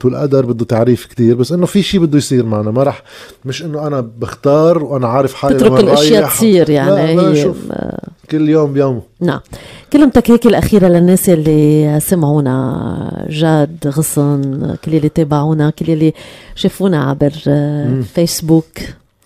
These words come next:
Speaker 1: أنا بالنسبة لإلي، آه، آه، الشيء اللي هو يحبط كتير ناس لازم هو يكون المحل الوحيد اللي بيحطوا فيه أملهم،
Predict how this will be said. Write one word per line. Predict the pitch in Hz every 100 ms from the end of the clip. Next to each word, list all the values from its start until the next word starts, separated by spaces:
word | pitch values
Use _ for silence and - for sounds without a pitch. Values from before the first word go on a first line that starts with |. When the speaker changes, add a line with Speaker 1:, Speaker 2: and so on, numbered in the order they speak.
| - - - - - -
Speaker 1:
أنا | 139 143
بالنسبة | 139 127 131
لإلي، | 131 135 131 110 113
آه، |
آه، | 107 113 101 101 107 117 110 113 120
الشيء | 123 104 104 - - 139 139
اللي | 113 107
هو | 120
يحبط | 117 135 - 113 104
كتير | - - 110
ناس | 107 113 117 107 -
لازم | 117 104 104
هو | 98 113 110
يكون | 104 - 113 107 98
المحل | 98 98 - 113
الوحيد | 104 98 - 117
اللي | 104
بيحطوا | 95 - - 104
فيه | - 123
أملهم، | 123 123 131 151